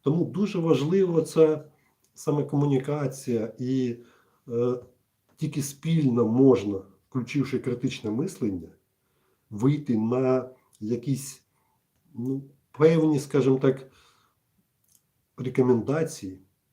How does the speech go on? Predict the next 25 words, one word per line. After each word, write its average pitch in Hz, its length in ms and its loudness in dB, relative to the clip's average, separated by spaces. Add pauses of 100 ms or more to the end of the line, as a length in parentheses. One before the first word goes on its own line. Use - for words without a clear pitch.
(340)
або 107 220 -8
програми, 117 720 0 (480)
або 110 160 -4
плани 131 440 6
дій 139 400 -6 (480)
по 123 440 4
відновленню, 120 640 2
відродженню 107 580 -4
нашої 101 320 -8
країни, 90 460 -8 (760)
по 131 140 6
подоланню 131 760 4
і 110 340 -4
вирішенню 127 480 0
всіх - 260 -6
тих 123 220 -8
проблем, 143 540 -2
що - 240 -6
існують. 117 840 -6 (1200)
Це - 180 -2
має 175 260 0
бути 151 560 0 (280)
зворотній 123 560 0
зв'язок, 98 540 -14
друзі. 82 300 -20